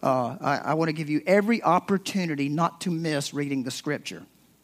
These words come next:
Okay, so instead of withholding it and trying to make you look it up, I, I wanna try to get it in front of your face every opportunity I can, because the more that you read it and the more you, I think you'll hunger for it.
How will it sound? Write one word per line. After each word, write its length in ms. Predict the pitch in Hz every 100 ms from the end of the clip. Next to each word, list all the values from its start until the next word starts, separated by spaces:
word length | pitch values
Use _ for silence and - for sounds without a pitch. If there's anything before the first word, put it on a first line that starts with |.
| _ -
Okay, 340 | 120 147 147
so 280 | 135 160 151 147 - -
instead 260 | - 214 214
of 80 | 160
withholding 680 | 220 269 - 190 190 180 175
it 160 | 165
and 180 | 156 147
trying 240 | 185 170
to 60 | 160
make 300 | 151 180 175
you 80 | 165
look 180 | 156 156
it 100 | 156
up, 220 | 165 147
I, 160 | 160
I 80 | 160
wanna 240 | 151 139 127
try 160 | 202
to 80 | 165
get 160 | 151 180
it 100 | 156
in 80 |
front 220 | 143 175 165
of 80 |
your 100 | 147
face 380 | 147 160 139 - -
every 400 | 160 151 147 156
opportunity 800 | 143 135 127 - 135 127 107 - - - - - -
I 160 | 143
can, 380 | 143 170 147 123
because 320 | 139 135 156
the 100 | 135
more 260 | 147 160 196
that 220 | 226 214
you 160 | 214 190
read 300 | 170 202 220
it 160 | 247
and 140 | 143 139
the 60 |
more 340 | 139 156 180 175
you, 240 | 151 165 175
I 140 | 143
think 260 | 143 185 180
you'll 140 | 156
hunger 360 | - 190 180 143
for 280 | 135 101
it. 60 | -